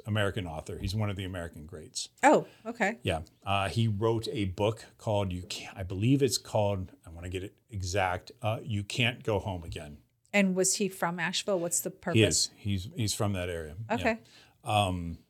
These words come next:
Speaker 1: he's actually, like, there are so many quotes in that book. I remember reading it when I was maybe in ninth or tenth grade, something like that. Uh, so I did not see that while we were in town. I wasn't looking for the Thomas Wolfe Memorial, but I found it in my research preparing for the show.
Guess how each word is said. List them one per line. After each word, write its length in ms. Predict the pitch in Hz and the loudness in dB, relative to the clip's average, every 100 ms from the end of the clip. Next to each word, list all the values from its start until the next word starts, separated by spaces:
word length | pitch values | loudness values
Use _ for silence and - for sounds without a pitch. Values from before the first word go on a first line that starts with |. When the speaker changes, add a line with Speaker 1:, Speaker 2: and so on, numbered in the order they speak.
| _ _ _ _ - | _ _ _ _ -4
Speaker 1:
he's 220 | 107 107 | 2 6
actually, 440 | 120 110 104 104 120 | 6 6 2 -4 -2
like, 280 | 113 113 92 | 0 2 4
there 140 | 117 | 4
are 160 | 101 107 - | 4 0 -2
so 260 | - 151 | 2 4
many 200 | 151 139 | 6 6
quotes 340 | 107 120 110 117 | 4 4 2 2
in 60 | 117 | 0
that 180 | 107 | 0
book. 180 | 95 101 - | 0 -4 0
I 60 | |
remember 320 | 139 143 123 107 | 2 4 4 4
reading 320 | 113 117 117 | 4 4 2
it 140 | 113 | -2
when 80 | 104 | -2
I 20 | 101 | -4
was 160 | 92 | -2
maybe 240 | 107 98 92 | -2 -2 -4
in 140 | 87 | -4
ninth 280 | 92 110 123 | -2 -2 -2
or 60 | |
tenth 300 | - 117 113 113 | -2 -2 -2 -2
grade, 360 | 110 107 104 | -2 -2 -2
something 280 | - 104 113 | -4 -4 -4
like 180 | 101 92 | -4 0
that. 300 | 104 110 - - - - - | 2 0 -2 -20 -20 -20 -12
Uh, 440 | - 98 92 85 90 - | 0 4 4 2 0 0
so 640 | - 117 110 107 101 104 - 104 | 2 6 6 4 2 -2 -4 2
I 160 | 120 | 4
did 200 | 120 127 | 4 4
not 280 | 120 131 - | 4 2 2
see 260 | - 220 214 | 8 10 12
that 300 | 156 151 151 | 12 12 10
while 180 | 131 131 | 6 6
we 140 | 127 | 6
were 120 | 127 | 4
in 120 | 123 | 2
town. 540 | 120 190 160 131 135 147 | 6 6 8 6 2 2
I 120 | 107 | 0
wasn't 440 | 113 107 113 101 | 0 0 -2 -2
looking 340 | 107 135 120 113 | 2 2 2 0
for 220 | - 113 | 2 2
the 100 | 107 | 2
Thomas 400 | - 110 107 - | 2 2 2 2
Wolfe 220 | 104 - | -2 -2
Memorial, 480 | 104 107 104 104 104 | -2 0 0 2 0
but 120 | 110 | 2
I 80 | 107 | 2
found 300 | - 117 107 | 2 2 4
it 100 | 101 | 2
in 40 | 101 | 2
my 120 | 101 | 0
research 540 | 104 107 - 95 - | 2 2 0 -2 -4
preparing 400 | 95 110 98 95 | -8 -2 -2 -2
for 120 | - | -4
the 100 | 92 | -6
show. 360 | 85 104 82 | -2 -2 -2